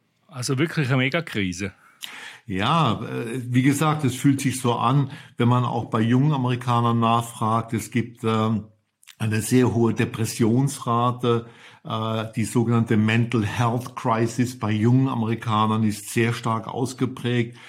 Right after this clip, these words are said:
Speaker 2: Man macht natürlich die sozialen Medien zum Teil dafür verantwortlich, aber es dürfte auch andere Gründe geben, also die soziale Ungleichheit und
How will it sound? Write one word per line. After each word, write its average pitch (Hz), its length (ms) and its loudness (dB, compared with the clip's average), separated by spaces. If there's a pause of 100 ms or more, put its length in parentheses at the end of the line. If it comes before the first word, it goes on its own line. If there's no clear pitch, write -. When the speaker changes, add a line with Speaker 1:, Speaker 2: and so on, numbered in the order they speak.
(160)
Speaker 2:
Man 104 160 0
macht 113 280 0
natürlich 110 400 -2
die 110 120 -2
sozialen 107 720 -2
Medien 123 460 0
zum 120 180 -4
Teil 110 240 -2
dafür 107 220 -4
verantwortlich, 107 880 -4 (280)
aber 120 560 0 (200)
es - 180 -8
dürfte 127 320 0
auch 107 240 -6
andere 127 400 2
Gründe 107 440 0
geben, 104 360 0
also 104 220 -2
die 104 140 -6
soziale 110 520 -4
Ungleichheit 113 1040 -2 (360)
und 151 440 6